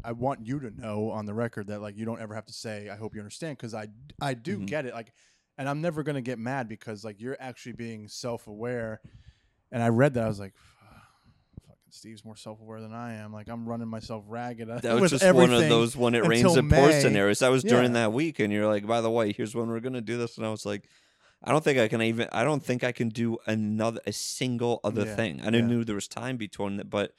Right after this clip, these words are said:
Speaker 2: for doing this kind of thing, there's preparation
Speaker 1: Yeah.
Speaker 2: involved, and there's dedication, especially as, like, a director. And I just knew I didn't have it in me to do it.
Speaker 1: Yeah.
Speaker 2: So I owed it to you to say something. And you know what?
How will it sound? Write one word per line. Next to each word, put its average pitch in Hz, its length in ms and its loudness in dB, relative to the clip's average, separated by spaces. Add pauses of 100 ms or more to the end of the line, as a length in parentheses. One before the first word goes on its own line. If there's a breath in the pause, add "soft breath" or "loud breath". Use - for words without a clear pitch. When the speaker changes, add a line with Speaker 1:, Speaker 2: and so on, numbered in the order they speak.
(280 soft breath)
Speaker 2:
for 117 180 -2
doing 107 220 -2
this 101 120 -2
kind 95 180 -6
of 101 80 -10
thing, 101 160 -2
there's 101 140 -6
preparation 101 640 -4
Speaker 1:
Yeah. 101 60 -4
Speaker 2:
involved, 101 480 -4
and 98 180 -4
there's 95 120 -6
dedication, 101 640 -6
especially 101 460 -4
as, 95 180 -6
like, 98 160 -6
a 95 120 -6
director. 95 560 -6 (800 loud breath)
And 120 120 2
I 120 80 4
just 120 240 -2
knew 113 380 4
I 98 120 2
didn't 98 320 -2
have 107 340 -6
it 82 120 -4
in 120 160 -2
me 107 140 -2
to 98 80 -4
do 120 240 -2
it. - 140 -4 (120)
Speaker 1:
Yeah. 131 140 -6
Speaker 2:
So 101 220 0
I 98 140 2
owed 107 200 2
it 101 120 2
to 113 100 -6
you 113 100 -2
to 110 80 -8
say 131 220 -4
something. 104 420 -8
And 117 160 -2
you 117 80 0
know 117 140 2
what? 127 300 0